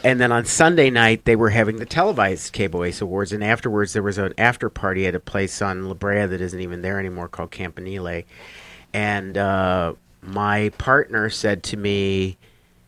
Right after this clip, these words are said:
"You haven't heard from Gary. You've been invited to the party. Put your tuxedo on," which was rented. "Put your tuxedo on and go down to Campanile and see if you can talk to him." And I was like, "I don't wanna do that. I don't wanna do that." And he's like, "Just do it." So I went down there and I,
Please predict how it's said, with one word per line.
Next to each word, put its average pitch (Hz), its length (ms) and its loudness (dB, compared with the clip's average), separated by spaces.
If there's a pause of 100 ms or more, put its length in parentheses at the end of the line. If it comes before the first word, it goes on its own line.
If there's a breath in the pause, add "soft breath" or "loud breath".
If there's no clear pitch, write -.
(220)
"You 98 120 -4
haven't 113 240 2
heard 139 140 2
from 156 160 -6
Gary. 101 680 2 (160)
You've 101 160 -6
been 104 120 -4
invited 101 380 -2
to 123 40 -2
the 120 80 -4
party. 95 400 0
Put - 320 -6
your 123 60 -4
tuxedo 107 520 -2
on," 95 200 -4
which 92 160 -8
was 98 160 -2
rented. 87 440 -4 (380 loud breath)
"Put 117 180 -6
your 143 80 0
tuxedo 123 480 0
on 98 200 -2
and 92 160 -10
go 107 120 -2
down 98 200 -2
to 101 60 -8
Campanile 95 500 -6
and 85 160 -8
see 95 120 -8
if 82 80 -8
you 82 80 -12
can 85 120 -12
talk 82 280 -6
to - 100 -12
him." 82 100 -12
And 87 60 -6
I 87 60 -2
was 87 100 -8
like, 85 140 -6
"I 87 60 -4
don't 87 100 -6
wanna 82 140 -6
do 85 140 -6
that. 85 160 -4
I 87 80 -6
don't 87 140 -10
wanna 90 100 -12
do 87 140 -6
that." 85 80 -4
And 73 80 -10
he's 87 120 -12
like, 92 100 -6
"Just 120 240 -4
do 113 200 2
it." - 140 -6 (840 soft breath)
So - 120 -4
I 110 60 2
went 117 220 0
down 101 240 2
there 101 120 -2
and 95 120 -2
I, 92 120 -2